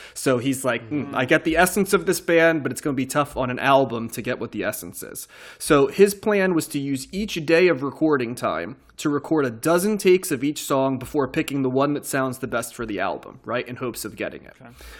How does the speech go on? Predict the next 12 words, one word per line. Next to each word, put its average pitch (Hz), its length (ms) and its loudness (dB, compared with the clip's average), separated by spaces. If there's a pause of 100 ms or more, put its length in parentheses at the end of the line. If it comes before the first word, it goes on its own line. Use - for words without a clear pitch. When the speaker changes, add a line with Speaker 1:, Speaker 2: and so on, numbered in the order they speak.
(120)
Speaker 1:
So 139 240 0
the 127 100 -4
band 185 600 4 (240)
came 180 280 2
in 185 180 0
for 180 140 -4
the 131 80 -4
first 165 340 -2
day. 175 260 4 (680)
They 127 100 -2
sound 202 380 4
checked. - 480 2